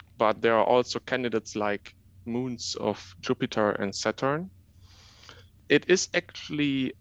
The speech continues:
a research field that is called planetary protection. And this,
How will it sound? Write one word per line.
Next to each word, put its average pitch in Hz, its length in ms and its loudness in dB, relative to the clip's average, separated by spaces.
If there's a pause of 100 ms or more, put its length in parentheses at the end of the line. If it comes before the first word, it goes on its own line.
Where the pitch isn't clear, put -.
a 120 80 -2
research 170 720 0 (140)
field 156 680 2 (160)
that 127 160 0
is 120 140 -6
called 127 380 0
planetary 123 540 0
protection. - 760 -6 (840)
And 117 240 0
this, - 400 0